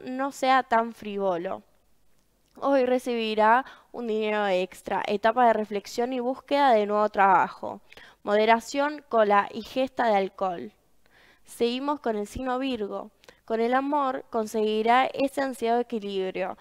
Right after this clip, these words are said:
Su economía marcha muy bien. Empieza a obtener beneficios. Los planetas le ayudarán en ese problema laboral. Ponga más orden en las comidas.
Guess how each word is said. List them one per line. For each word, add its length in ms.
Su 140
economía 520
marcha 420
muy 260
bien. 460
Empieza 420
a 40
obtener 360
beneficios. 1000
Los 100
planetas 440
le 60
ayudarán 640
en 200
ese 200
problema 460
laboral. 600
Ponga 260
más 200
orden 540
en 120
las 160
comidas. 800